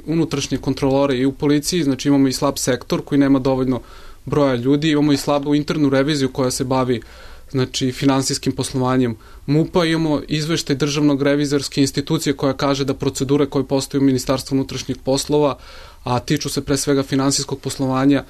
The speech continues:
nisu odgovarajuće. I onda imamo veoma slabe te interne i kont-, interne kontrolne mehanizme i onda se javljaju različite afere, ali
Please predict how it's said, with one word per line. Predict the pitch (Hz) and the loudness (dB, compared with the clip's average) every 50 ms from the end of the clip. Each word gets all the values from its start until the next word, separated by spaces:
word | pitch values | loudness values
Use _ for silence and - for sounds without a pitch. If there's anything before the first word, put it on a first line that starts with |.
| - - - - - | -12 -20 -14 -4 0
nisu | 135 139 139 139 - - 143 135 127 - - - - - - - | 2 2 2 2 2 2 2 0 0 -2 -8 -20 -20 -20 -6 -4
odgovarajuće. | 127 131 131 131 143 135 131 120 110 - - - - - - - - - - - - - - - | -2 -2 0 0 0 0 0 0 -2 -4 -6 -8 -10 -12 -12 -12 -16 -20 -20 -20 -20 -14 -6 -2
I | 135 131 | 2 2
onda | 139 147 165 175 | 2 2 2 2
imamo | 180 185 190 175 | 2 4 2 2
veoma | 160 170 170 175 180 170 | 2 2 2 2 2 0
slabe | - - 165 170 170 170 | 0 0 -2 -2 -2 -4
te | 160 - 160 156 | -4 -2 0 0
interne | 165 165 - 185 180 165 143 123 120 - - | 0 0 0 0 0 0 0 0 -2 -6 -8
i | - 135 131 | -8 -8 -4
kont-, | - - 156 151 - - - - 147 147 151 160 | -2 0 0 0 0 -2 -8 -4 -2 0 0 2
interne | 160 143 - 165 165 143 | 0 0 0 0 0 0
kontrolne | 135 - 151 147 143 156 165 156 147 | 0 0 -2 -2 0 0 0 2 4
mehanizme | 139 131 - - 135 139 151 160 147 175 170 165 | 4 2 2 2 2 2 2 2 2 0 2 4
i | 156 143 151 | 4 4 2
onda | 151 156 151 | 2 0 0
se | 139 - 156 | 0 0 2
javljaju | 147 143 143 147 156 151 147 | 2 2 2 2 2 2 2
različite | 139 135 131 135 139 - 143 139 - 143 | 2 2 0 -2 -4 -6 -8 -4 -2 -2
afere, | 131 - - 135 123 113 113 | -2 0 -2 -2 0 0 0
ali | 120 123 123 - | 0 0 -2 -4